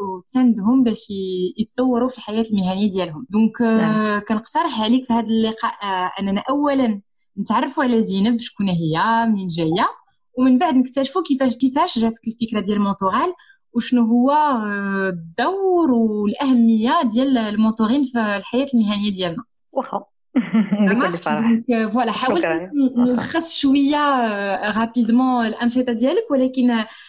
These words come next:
Speaker 1: دونك غنسولك مره اخرى كيفاش انت تقدري تقدمي لينا راسك بالحق بواحد الطريقه مختلفه، يعني واخا تقول لنا شكون هي زينب بحوايج اللي ما كاينينش في السي في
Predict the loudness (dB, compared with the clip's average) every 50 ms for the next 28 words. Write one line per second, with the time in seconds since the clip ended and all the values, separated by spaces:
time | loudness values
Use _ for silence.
0 | -20 _ _ -2 0 0 0 0 0 2 2 2 2 2 2 4 4 4 2 0
1 | 0 -2 0 2 4 2 2 2 0 -2 -2 -2 -4 -2 -2 -2 -2 -2 0 2
2 | 2 2 2 2 2 0 -2 -2 -4 -10 _ _ -20 -20 -8 -4 -2 0 0 -2
3 | -2 -4 -6 -4 0 2 2 4 4 4 4 4 2 2 0 -2 0 -2 -2 -4
4 | -4 -8 _ _ _ _ _ _ -4 -2 -2 -2 -2 -2 -2 -2 -2 -2 -4 -4
5 | -4 -4 -2 -2 0 2 2 2 2 2 2 0 0 2 0 0 0 0 -2 0
6 | 0 0 0 0 0 0 0 2 2 2 2 2 -2 -6 -10 -18 -20 -20 _ _
7 | -4 -4 -2 -2 -2 -2 -2 -2 0 2 2 0 0 -2 -2 0 2 4 4 4
8 | 4 4 4 4 4 4 2 2 2 0 0 -2 -6 _ _ _ _ -10 -10 -4
9 | -2 0 0 2 2 2 2 2 4 4 4 4 4 4 4 4 4 4 4 4
10 | 4 4 4 4 2 0 0 2 2 4 4 4 4 4 2 0 -2 -4 -6 -8
11 | -4 -2 0 0 0 0 -4 -8